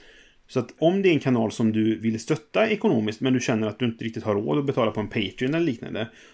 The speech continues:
så kan du i alla fall strunta i att skippa reklamen.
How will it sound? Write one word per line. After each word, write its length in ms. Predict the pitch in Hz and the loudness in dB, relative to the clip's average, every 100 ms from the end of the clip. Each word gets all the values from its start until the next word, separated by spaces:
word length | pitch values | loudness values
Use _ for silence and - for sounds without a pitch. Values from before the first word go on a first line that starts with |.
| _ _ | _ _
så 460 | - 123 117 - - - 123 | -2 2 2 0 -10 -12 -2
kan 140 | 139 | 2
du 100 | 139 | 4
i 40 | 170 | 4
alla 120 | 117 | 2
fall 260 | 113 110 - - - - | 0 -4 -6 -18 -20 -18
strunta 720 | - - 160 143 107 - 151 | -18 -8 2 4 4 0 0
i 160 | 131 | 2
att 120 | 101 - | 0 -4
skippa 640 | - 160 - - 87 101 - - _ | -8 -8 -8 -4 -2 -4 -10 -20 _
reklamen. 500 | 120 113 147 151 233 | -6 2 2 4 0